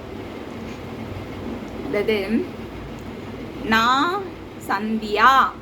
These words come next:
அது என் பேரு, அது நான் இல்ல. நான் இவர்களுடைய மகள், இவங்களுடைய வீட்ல இருக்கிறேன், இவங்களுடைய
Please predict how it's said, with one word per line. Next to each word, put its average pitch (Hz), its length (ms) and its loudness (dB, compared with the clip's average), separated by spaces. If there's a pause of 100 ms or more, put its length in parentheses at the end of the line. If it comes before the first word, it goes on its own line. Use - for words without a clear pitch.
(720)
அது 240 200 0 (120)
என் 320 160 -2
பேரு, 320 500 6 (320)
அது 247 220 -4
நான் 240 180 -2
இல்ல. 247 180 -2 (1700)
நான் 262 320 6
இவர்களுடைய 233 760 2 (300)
மகள், 226 440 2 (1040)
இவங்களுடைய 247 560 2
வீட்ல 247 420 -2
இருக்கிறேன், 208 560 0 (880)
இவங்களுடைய 254 520 4